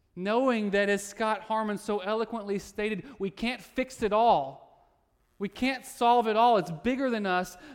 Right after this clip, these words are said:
But what we can do is we can counteract our drifting by making a plan. A plan that we can achieve, something tangible that we can get involved in, some small investment that you can make.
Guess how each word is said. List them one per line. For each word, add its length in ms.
But 200
what 200
we 120
can 480
do 160
is 120
we 80
can 200
counteract 840
our 160
drifting 1040
by 140
making 320
a 40
plan. 520
A 60
plan 560
that 180
we 380
can 560
achieve, 800
something 540
tangible 880
that 120
we 120
can 160
get 140
involved 760
in, 180
some 320
small 400
investment 560
that 160
you 220
can 240
make. 400